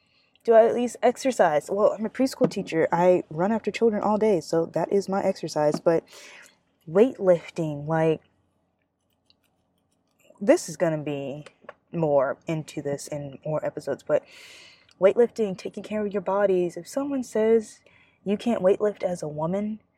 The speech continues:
because you're gonna look like a man, drop them. Just close all contact because you don't have to. I weightlifted and I'm still a small person. I pretty much look the same as I did in high school.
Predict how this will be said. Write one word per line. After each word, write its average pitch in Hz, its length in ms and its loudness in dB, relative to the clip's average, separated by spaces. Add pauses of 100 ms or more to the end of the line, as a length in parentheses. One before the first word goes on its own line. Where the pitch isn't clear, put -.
(200)
because 165 300 -8
you're 175 120 -2
gonna 190 160 0
look 180 180 -2
like 160 140 -12
a 170 60 -8
man, 185 360 -2 (220)
drop 165 360 0
them. 87 180 -10 (1300)
Just - 380 2 (1160)
close 175 360 2
all 180 160 4
contact - 560 -6
because 196 580 2 (420)
you 175 160 -4
don't 160 320 -4
have - 280 -4
to. 92 200 -6 (720)
I 180 60 4
weightlifted 151 580 -4
and 151 100 -8
I'm 156 120 -6
still 143 260 -2
a 143 60 -6
small 147 240 -4
person. 156 440 -2
I 147 240 -8
pretty 202 220 -6
much - 200 -6
look 185 120 -4
the 165 80 -14
same 175 240 -2
as 156 140 -6
I 151 80 -2
did 147 180 -4
in 143 80 -14
high 143 140 -10
school. - 300 -12